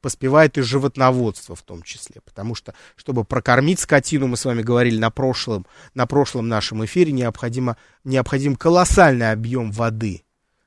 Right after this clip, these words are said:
А, не забывайте, что пресная вода на нашей планете в основном уходит на то, чтобы, э, напоить, м, крупный рогатый скот. И, э,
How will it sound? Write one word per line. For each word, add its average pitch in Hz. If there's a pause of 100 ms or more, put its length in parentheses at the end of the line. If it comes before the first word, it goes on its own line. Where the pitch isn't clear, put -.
(440)
А, 107
не 113
забывайте, 135
что 117
пресная 143
вода 120
на 190
нашей 151
планете 131
в 117
основном 151
уходит -
на 98
то, 208 (280)
чтобы, 113 (400)
э, 101
напоить, 135 (180)
м, 101
крупный 147
рогатый 120
скот. - (1400)
И, 113
э, -